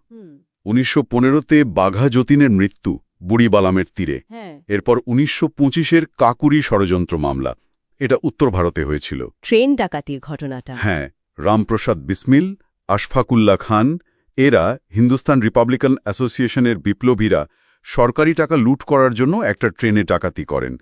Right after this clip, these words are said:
Speaker 2: এই মামলায় অনেকের ফাঁসি হয়, অনেকের জেল।
Speaker 1: এরপর উনিশশো ঊনত্রিশ, লাহোর ষড়যন্ত্র মামলা।
Speaker 2: এটা ভগৎ সিং, বটকেশ্বর দত্তদের অ্যাসেম্বলিতে বোমা ফেলার ঘটনা।
Speaker 1: ও,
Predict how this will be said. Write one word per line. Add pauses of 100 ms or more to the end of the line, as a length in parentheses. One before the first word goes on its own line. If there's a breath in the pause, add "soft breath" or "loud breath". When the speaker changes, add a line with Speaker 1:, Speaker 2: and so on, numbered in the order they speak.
(580 soft breath)
Speaker 2:
এই
মামলায়
অনেকের
ফাঁসি
হয়, (160)
অনেকের
জেল। (240)
Speaker 1:
এরপর
উনিশশো
ঊনত্রিশ, (580)
লাহোর
ষড়যন্ত্র
মামলা। (400)
Speaker 2:
এটা (200)
ভগৎ
সিং, (120)
বটকেশ্বর
দত্তদের (280)
অ্যাসেম্বলিতে
বোমা
ফেলার
ঘটনা।
Speaker 1:
ও,